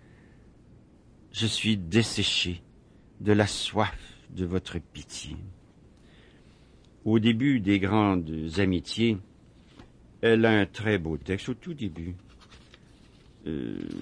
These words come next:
je le cherche là. C'est écrit le six juillet mille neuf cent quarante. « Il n'y a plus pour moi d'avenir en ce monde. »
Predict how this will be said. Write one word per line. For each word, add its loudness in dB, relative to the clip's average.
je -4
le -2
cherche -6
là. -6
C'est -8
écrit -2
le 6
six 2
juillet 4
mille 6
neuf 0
cent 2
quarante. « 2
Il 10
n'y 10
a 4
plus 0
pour 2
moi 6
d'avenir 6
en 4
ce -2
monde. » -4